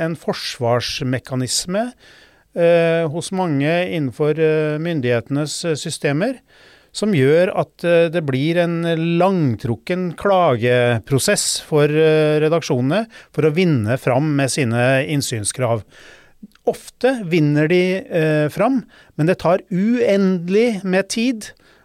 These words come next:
og d-, med ressurser og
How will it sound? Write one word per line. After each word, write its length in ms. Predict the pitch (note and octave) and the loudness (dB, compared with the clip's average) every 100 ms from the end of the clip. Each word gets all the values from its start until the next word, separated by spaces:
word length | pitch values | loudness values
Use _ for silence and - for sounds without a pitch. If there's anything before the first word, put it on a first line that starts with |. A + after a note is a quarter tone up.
| _ | _
og 360 | E3 F3 G3 G3 E3 | 0 2 2 0 -6
d-, 120 | G3 G3 | -6 -4
med 380 | F3 F3+ F#3 F#3+ | 0 2 2 2
ressurser 640 | - E3 - G#3+ A#3 A#3+ - _ | 0 0 0 0 -2 -2 -14 _
og 180 | F3 F3+ | -4 0